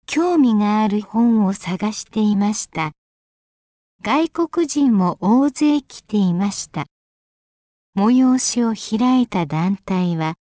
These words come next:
古本の店が多い神田は外国人にも有名だと言っています。神奈川県から来た女性は、子供の本を探しに来ました。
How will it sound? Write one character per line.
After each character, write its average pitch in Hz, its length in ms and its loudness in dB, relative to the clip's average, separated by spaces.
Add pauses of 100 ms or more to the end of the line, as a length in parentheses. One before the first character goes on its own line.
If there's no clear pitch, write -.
(340)
古 226 380 0
本 311 400 2
の 302 120 4
店 285 480 2
が 196 260 -2
多 277 300 2
い 233 140 0
神 254 380 2
田 254 200 2
は 226 200 0 (180)
外 294 260 0
国 339 380 -2
人 269 320 4
に 214 140 2
も 170 160 0
有 214 300 2
名 294 280 4
だ 302 220 0
と 247 160 -4
言 214 120 0
っ - 40 -8
て - 260 -8
い 202 160 2
ま 190 220 0
す。 - 180 -20 (1120)
神 208 220 -2
奈 277 160 2
川 311 300 0
県 240 280 0
か 196 200 -6
ら 165 180 -4
来 - 160 -20
た 160 240 -4
女 151 200 -6
性 247 440 0
は、 214 220 -2 (720)
子 185 200 -6
供 269 340 4
の 262 160 4
本 277 420 2
を 170 100 -2
探 190 400 -2
し - 260 -2
に 269 200 2
来 - 160 -10
ま 208 160 0
し - 160 -10
た。 156 200 -6